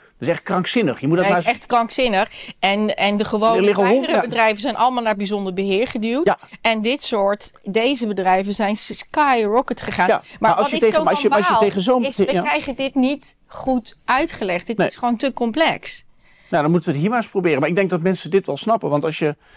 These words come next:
Speaker 2: maar wat,
Speaker 1: kunstmatig
Speaker 2: wat kan een mens daartegen doen? Dus ik bedoel, nu gaan we toch maar heel even naar
Speaker 1: Ja,
Speaker 2: de
Speaker 1: dan moet, dan moet je,
Speaker 2: verkiezingen.
Speaker 1: dan moet je naar, naar, naar het grotere. Maar even, sorry, heel kort, dat ik, dat, dat wilde ik dus noemen. Is dat die,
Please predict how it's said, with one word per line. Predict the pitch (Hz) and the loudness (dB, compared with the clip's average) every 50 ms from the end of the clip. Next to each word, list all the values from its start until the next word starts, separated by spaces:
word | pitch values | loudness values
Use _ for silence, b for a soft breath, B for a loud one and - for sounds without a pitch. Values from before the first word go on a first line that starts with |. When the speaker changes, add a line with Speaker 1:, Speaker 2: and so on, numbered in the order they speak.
| b b b b b b b _ _ _ _ _ - | b b b b b b b _ _ _ _ _ -4
Speaker 2:
maar | - - | 0 2
wat, | - 214 | 4 4
Speaker 1:
kunstmatig | 196 151 139 190 233 269 262 - 156 - | 4 4 4 4 4 4 2 0 0 0
Speaker 2:
wat | 330 | 0
kan | 285 - | 0 0
een | 285 285 | 0 0
mens | 285 285 302 311 285 - | 0 0 0 0 0 0
daartegen | - 262 247 - 262 247 254 247 - 226 | -2 -2 -2 -2 -2 -2 -2 -4 -4 -2
doen? | 202 294 302 233 196 | 2 2 2 2 2
Dus | 180 214 226 - | 0 -4 -6 -6
ik | - 247 233 | -4 -6 -6
bedoel, | 214 208 247 233 214 | -4 -4 -4 -4 -2
nu | 220 240 233 | -2 -2 -2
gaan | 233 - 226 226 | -2 -2 -4 -4
we | 233 | -2
toch | - 262 247 | -2 -2 0
maar | 247 233 | 0 0
heel | 240 226 226 | 2 2 0
even | 220 214 208 208 | 0 0 0 0
naar | 214 202 | 2 2
Speaker 1:
Ja, | 180 | 2
Speaker 2:
de | 185 | 4
Speaker 1:
dan | 202 | 2
moet, | 214 220 | 2 2
dan | 220 233 | 2 2
moet | 233 233 | 2 2
je, | 220 | 2
Speaker 2:
verkiezingen. | 202 185 196 | 2 2 2
Speaker 1:
dan | 220 | 2
moet | 214 196 - | 2 0 0
je | 196 | 0
naar, | 196 190 185 185 170 | 0 0 2 2 0
naar, | 160 | 0
naar | 147 170 | 0 -2
het | 170 165 | -2 -2
grotere. | - - 226 226 - - 147 | 2 2 2 2 2 0 -2
Maar | 165 | -2
even, | 180 - - | -2 -2 0
sorry, | 208 190 | 0 2
heel | 185 202 | 2 2
kort, | 196 - 196 170 | 2 0 0 0
dat | 175 156 | 0 0
ik, | 160 - | -2 -2
dat, | - 190 - - | -4 -4 -4 -2
dat | - 190 | -2 -2
wilde | 175 180 175 156 | -2 0 -2 -2
ik | 156 | -2
dus | 151 135 | -4 -2
noemen. | 160 202 180 151 | -2 -2 -2 -2
Is | 143 | -4
dat | 135 156 139 | -4 -4 -4
die, | - 170 156 | -2 -2 -4